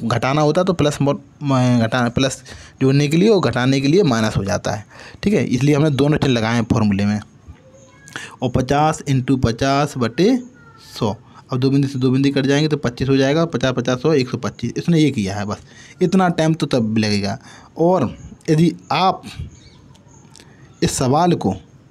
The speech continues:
यदि लिख के कर रहे हो तो आप कंप्यूटर पे, तो कंप्यूटर को नहीं हरा पाओगे, इसलिए सवाल को लिख के नहीं करना है, आप माइंड में करना है बस।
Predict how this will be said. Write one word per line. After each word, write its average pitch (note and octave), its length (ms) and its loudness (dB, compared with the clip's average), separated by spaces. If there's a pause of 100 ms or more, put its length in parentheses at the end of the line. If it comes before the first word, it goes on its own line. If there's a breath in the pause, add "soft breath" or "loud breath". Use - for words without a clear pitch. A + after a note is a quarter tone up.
(600 loud breath)
यदि D3 140 2
लिख D#3+ 240 0
के A#3 140 2
कर D3+ 160 0
रहे C3+ 220 2
हो D3 260 2 (180)
तो E3+ 80 0
आप D#3 160 0
कंप्यूटर C#3 380 2
पे, F3 200 2 (340)
तो E3 80 2
कंप्यूटर C#3+ 340 2
को D3 120 2
नहीं A#2+ 160 4
हरा G#2 200 0
पाओगे, G#2 380 -6 (300)
इसलिए E3+ 240 2
सवाल D#3 260 0
को D3+ 80 2
लिख D3+ 220 -2
के D#3+ 60 0
नहीं A2+ 140 2
करना A2 240 0
है, A#2+ 160 -4
आप D#3+ 140 0
माइंड D3 260 2
में C3 100 2
करना G2 240 -2
है G#2 120 -8
बस। G2+ 220 -10